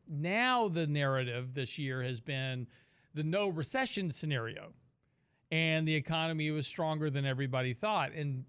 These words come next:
and that data is true, but it's important to remember that economic data is an extremely lagging indicator, and plus it's also subject to huge revisions.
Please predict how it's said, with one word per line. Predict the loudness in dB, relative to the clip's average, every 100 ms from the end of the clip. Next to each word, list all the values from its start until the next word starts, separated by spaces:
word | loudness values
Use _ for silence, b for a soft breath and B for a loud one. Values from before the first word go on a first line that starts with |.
| -8
and | -6 -4 -6 0
that | 0 2 0
data | 2 2
is | 0 -2
true, | -4 -2 0 2
but | 0
it's | 0 -2
important | -4 -2 -2 0
to |
remember | -2 -2 -2 -2 -2
that | -2
economic | -4 -4 -4 -4 -4
data | -2 0 -2
is | -4
an | -6
extremely | -6 -8 -10 -4 -4 -2 -2 -4
lagging | -2 0 2 2 -2
indicator, | -2 -2 -2 0 0 -2
and | -6
plus | -4 -2 -2
it's | -2 -4
also | -4 -4
subject | -4 -4 -6 -8
to | -8
huge | -4 -4 -4
revisions. | -6 -6 -8 -16 -20